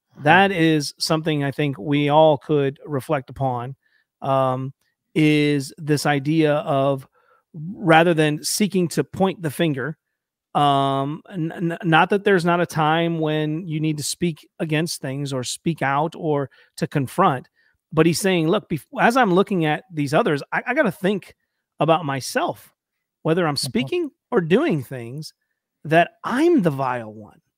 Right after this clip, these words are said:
Speaker 1: There's no one more vile than me." Takes you thinking of Paul when he says, "I'm the chiefest of sinners,"
Speaker 2: Mm-hmm.
Speaker 1: right? And, and I think Edwards here is expressing the same thing and sentiment. "Before I'm so harsh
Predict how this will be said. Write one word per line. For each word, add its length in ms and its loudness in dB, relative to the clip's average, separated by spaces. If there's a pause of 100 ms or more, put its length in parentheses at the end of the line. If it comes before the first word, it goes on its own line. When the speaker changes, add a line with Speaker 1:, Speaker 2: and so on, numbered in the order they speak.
(260)
Speaker 1:
There's 160 -6
no 80 4
one 160 4
more 240 2
vile 360 -2
than 260 -6
me." 360 -6 (640)
Takes 200 -6
you 80 -8
thinking 320 -2
of 180 -6
Paul 340 6
when 120 -4
he 80 -4
says, 180 -6
"I'm 160 -2
the 80 -6
chiefest 480 -6
of 120 -10
sinners," 580 -4 (600)
Speaker 2:
Mm-hmm. 180 -12
Speaker 1:
right? 300 -4 (460)
And, 220 0
and 200 -2
I 60 -2
think 240 -4 (120)
Edwards 440 2
here 200 0
is 120 -2
expressing 520 -2
the 80 -4
same 320 -4
thing 520 -2 (280)
and 180 -4
sentiment. 560 -2 (320)
"Before 440 4
I'm 200 0
so 260 0
harsh 540 2